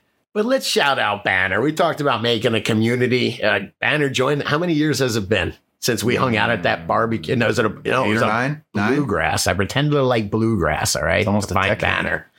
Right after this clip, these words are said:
Speaker 1: Yeah, and but he's come in. And it's a labor of love for us, you know. So,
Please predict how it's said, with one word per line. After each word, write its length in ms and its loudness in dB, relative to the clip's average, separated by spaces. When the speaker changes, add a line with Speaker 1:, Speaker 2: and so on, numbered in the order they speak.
Speaker 1:
Yeah, 500 0
and 240 0
but 140 2
he's 160 0
come 280 0
in. 200 0
And 80 -2
it's 100 -2
a 60 0
labor 400 0
of 180 -2
love 380 0
for 320 -2
us, 460 -2
you 120 -2
know. 220 0
So, 520 -2